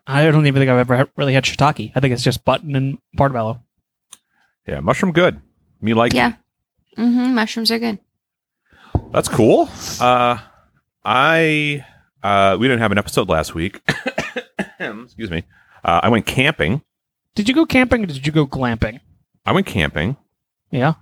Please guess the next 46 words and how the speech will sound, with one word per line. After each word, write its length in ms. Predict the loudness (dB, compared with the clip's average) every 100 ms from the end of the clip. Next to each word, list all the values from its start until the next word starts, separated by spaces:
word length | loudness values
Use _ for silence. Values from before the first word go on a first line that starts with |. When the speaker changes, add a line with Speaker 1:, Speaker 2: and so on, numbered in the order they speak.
| -2
Speaker 1:
Tent 340 | 0 0 -2 -2
on 120 | -2
the 60 |
floor? 340 | 2 4 4 0 _ _ _
Speaker 2:
Yeah, 200 | -2 -2 0
bought 140 | 0 0
a 80 | -2
tent, 280 | -2 -2 -4
tent 220 | -6 -4 -2
on 100 | -2
the 60 |
floor. 400 | -2 0 0 0 _ _ _ _ _ _ -16 -16 -12
Speaker 3:
How 220 | -2 0
did 160 | 2
Wednesday 380 | 0 0 0 -2
do? 320 | -2 -2 -2 -6 -18 _ _ _ _ -6
Speaker 2:
Wednesday 200 | -2 2
was 140 | 0 2
good. 240 | 2 2 0
We 80 | -2
were 60 | 2
a 20 |
little 140 | 4
nervous 280 | 4 2 2
about 160 | 0 2
her 100 | 0
sleeping. 400 | 0 -2 -2 -4
She 140 | 0
loved 240 | 2 2 0
it. 120 | 0
She 80 | 0
was 140 | 2
having 200 | 0 0
a 40 |
good 160 | -2 -4
time. 320 | -4 -4 -6 -8 -2
Um, 380 | 2 4 4
Speaker 3:
Oh, 140 | 4 2 2 2
good. 360 | 2 -2 -10 -20 _ _ _ _
Speaker 2:
she 340 | -4 0 2
only, 360 | 2 2 2 0 -4
she 120 | -2
woke 240 | 2 2 2
up 140 | -2
each 240 | -2 -2 0
night, 420 | 2 0 -2